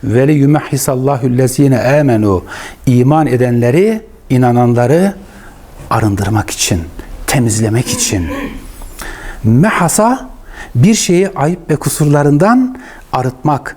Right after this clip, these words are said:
temizlemek. Altını diğerlerinden ayırmak anlamına geliyor.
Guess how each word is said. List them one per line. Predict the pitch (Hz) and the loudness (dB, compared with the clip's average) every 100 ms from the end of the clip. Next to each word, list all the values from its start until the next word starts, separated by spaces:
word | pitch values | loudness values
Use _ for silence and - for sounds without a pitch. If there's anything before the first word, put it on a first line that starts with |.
| - | -8
temizlemek. | - 123 117 120 131 143 - - - - - - - - - | 0 2 2 2 2 2 -2 -10 -18 -20 -20 -20 -20 -16 -4
Altını | 135 135 - 160 214 254 254 | -4 -2 -2 0 2 0 0
diğerlerinden | 165 175 151 143 139 143 175 240 262 - - - - - | 2 4 4 2 4 4 4 2 0 -4 -16 -20 -14 -6
ayırmak | 135 135 131 160 151 - - - _ | -2 0 2 0 0 -6 -18 -20 _
anlamına | 143 135 135 127 156 | -2 0 2 2 2
geliyor. | 180 143 113 101 90 | 2 2 2 0 -2